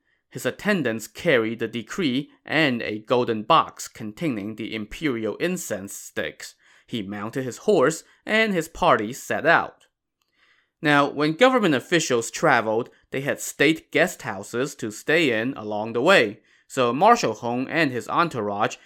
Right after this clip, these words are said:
had their accommodations taken care of throughout the trip.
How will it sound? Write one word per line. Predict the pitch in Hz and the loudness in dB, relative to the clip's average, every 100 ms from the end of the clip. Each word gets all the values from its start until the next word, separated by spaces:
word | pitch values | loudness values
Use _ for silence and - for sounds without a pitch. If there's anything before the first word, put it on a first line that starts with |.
| _ | _
had | - 214 | 2 2
their | 208 123 | 4 2
accommodations | - 131 117 110 127 117 107 107 - | 0 -4 -4 -2 -2 -2 -4 -8 -10
taken | - 104 107 113 | -8 -6 -6 -8
care | - 190 110 | -2 0 0
of | 117 - _ | -2 -4 _
throughout | 104 104 110 - | -8 -4 -4 -4
the | 123 | -4
trip. | - 202 - | 4 4 4